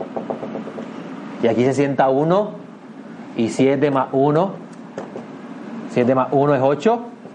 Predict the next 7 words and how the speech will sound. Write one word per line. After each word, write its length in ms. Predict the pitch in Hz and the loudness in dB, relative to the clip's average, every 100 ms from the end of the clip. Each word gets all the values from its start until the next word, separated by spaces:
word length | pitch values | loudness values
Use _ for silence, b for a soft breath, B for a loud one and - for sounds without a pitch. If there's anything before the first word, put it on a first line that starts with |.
| - - - - - - - - - - - - - - - - - | -18 -20 -18 -18 -18 -18 -18 -16 -14 -14 -14 -14 -14 -14 -14 -10 -4
¿Y 60 | 113 | 2
qué 160 | 143 | 4
dijo 200 | 147 160 | 6 6
Yeshua 360 | 156 139 156 156 | 4 2 4 4
en 60 | |
la 80 | 156 | 4
parábola? 560 | 143 139 165 202 254 | 4 4 6 4 2